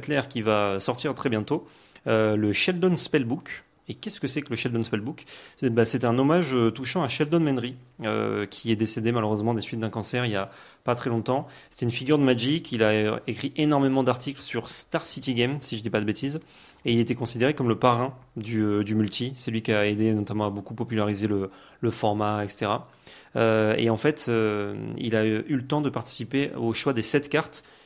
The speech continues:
qui composent ce Secret Lair. Donc sept cartes pour un Secret Lair, c'est plus que d'habitude.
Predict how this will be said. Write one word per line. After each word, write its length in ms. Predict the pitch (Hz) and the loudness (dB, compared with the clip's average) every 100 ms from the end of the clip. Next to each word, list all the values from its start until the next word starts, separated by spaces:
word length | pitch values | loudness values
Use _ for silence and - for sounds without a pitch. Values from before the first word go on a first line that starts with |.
| _ | _
qui 120 | - 120 | -14 -2
composent 300 | 127 147 156 | 0 0 0
ce 80 | 113 | -4
Secret 240 | - 120 117 | -4 -4 -2
Lair. 140 | 139 | -4
Donc 160 | 110 - | -4 0
sept 180 | 151 151 | 0 0
cartes 160 | 151 | -4
pour 80 | 123 | -2
un 20 | |
Secret 240 | 113 - 113 | -2 -2 -2
Lair, 260 | 127 120 - _ _ - | -2 -4 -10 _ _ -12
c'est 160 | - | -10
plus 360 | - 170 - - | -6 -6 -6 -6
que 80 | 117 | -2
d'habitude. 420 | 110 - 165 | -2 0 0